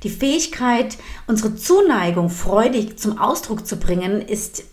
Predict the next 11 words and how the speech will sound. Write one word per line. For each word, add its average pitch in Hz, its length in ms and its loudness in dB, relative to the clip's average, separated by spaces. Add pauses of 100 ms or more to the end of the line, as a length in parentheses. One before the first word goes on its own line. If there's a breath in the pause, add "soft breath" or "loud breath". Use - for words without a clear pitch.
(160)
vermindert 214 920 2 (600 loud breath)
und 233 460 6
wir 226 120 4
funktionieren 214 800 6
eher 185 280 2
roboterhaft, 156 1080 -2 (140)
also 175 460 -2
wirken 196 460 2
eher 175 260 0
kühl. 170 480 -4 (880 loud breath)
Als 190 540 0